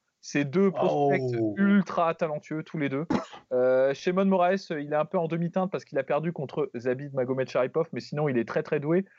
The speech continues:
Speaker 1: Sodiq Yusuff, le mec est explosif, talentueux, charismatique, donc, euh, regardez-le. Il y a aussi, euh, Kevin Holland qui combat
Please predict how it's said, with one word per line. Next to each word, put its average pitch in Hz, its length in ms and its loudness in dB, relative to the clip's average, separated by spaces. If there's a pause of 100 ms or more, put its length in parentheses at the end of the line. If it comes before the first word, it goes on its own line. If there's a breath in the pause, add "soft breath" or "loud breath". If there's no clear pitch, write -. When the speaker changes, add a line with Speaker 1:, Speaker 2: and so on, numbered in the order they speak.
(200 soft breath)
Speaker 1:
Sodiq 170 420 2
Yusuff, 196 460 4
le 151 140 0
mec 165 200 0
est 139 140 0
explosif, 170 640 -2
talentueux, 170 540 2
charismatique, 156 680 -2
donc, 127 220 -2
euh, 120 140 2
regardez-le. 151 640 2 (360 soft breath)
Il 135 80 -2
y 147 40 4
a - 20 4
aussi, 196 340 4
euh, 156 140 2
Kevin 190 340 0
Holland 185 320 2
qui 170 140 -14
combat 175 520 2